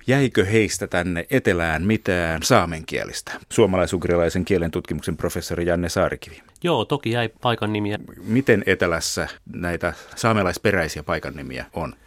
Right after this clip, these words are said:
Speaker 2: Kyllä se nyt näyttää siltä, että niitä lähes koko Suomen alueella on. Tämmönen niin kuin aika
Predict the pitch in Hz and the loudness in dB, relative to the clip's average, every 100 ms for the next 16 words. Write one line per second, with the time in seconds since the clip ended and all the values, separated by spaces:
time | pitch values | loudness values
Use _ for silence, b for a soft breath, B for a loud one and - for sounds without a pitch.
0 | b - 104 101 104 104 107 110 104 - | b -4 0 2 2 0 2 2 2 0
1 | 95 101 95 92 87 - 87 90 92 92 | 0 0 -2 -2 -4 -4 -4 -2 -2 -4
2 | - 85 87 87 78 78 80 78 78 82 | -6 -8 -4 -2 -2 -4 -4 -6 -6 -6
3 | 78 85 85 B B B B _ 87 85 | -4 -4 -6 B B B B _ -2 -2
4 | 85 85 82 82 - 80 90 | -4 -4 -6 -6 -6 -4 -4